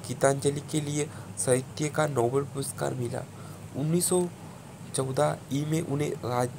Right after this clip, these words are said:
जॉर्ज पचम में knighthood की पद्मश्री से सम्मानित किया था। उन्नीस सौ ओगनचालीस में जलियांवाला बाग हत्याकांड के विरोध में उन्होंने यह उपाधि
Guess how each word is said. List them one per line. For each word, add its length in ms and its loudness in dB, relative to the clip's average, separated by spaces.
जॉर्ज 280 2
पचम 280 0
में 180 0
knighthood 600 2
की 140 -2
पद्मश्री 500 4
से 200 2
सम्मानित 520 0
किया 200 2
था। 180 -6
उन्नीस 360 2
सौ 80 4
ओगनचालीस 680 2
में 140 0
जलियांवाला 520 4
बाग 280 4
हत्याकांड 560 2
के 200 -4
विरोध 380 2
में 120 2
उन्होंने 500 2
यह 100 2
उपाधि 540 2